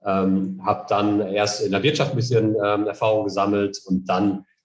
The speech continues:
äh, mit Daniel zusammen, meinem Geschäftspartner, Mapets gegründet.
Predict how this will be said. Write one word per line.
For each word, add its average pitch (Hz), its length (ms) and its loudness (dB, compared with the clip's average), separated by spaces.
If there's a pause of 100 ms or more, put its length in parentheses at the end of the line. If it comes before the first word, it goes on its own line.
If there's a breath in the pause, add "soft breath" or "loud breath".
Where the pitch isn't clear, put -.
äh, 92 320 0
mit 95 240 -4
Daniel 110 400 2
zusammen, 101 720 -2
meinem 90 200 0
Geschäftspartner, 92 760 0
Mapets 85 580 -2
gegründet. 85 480 0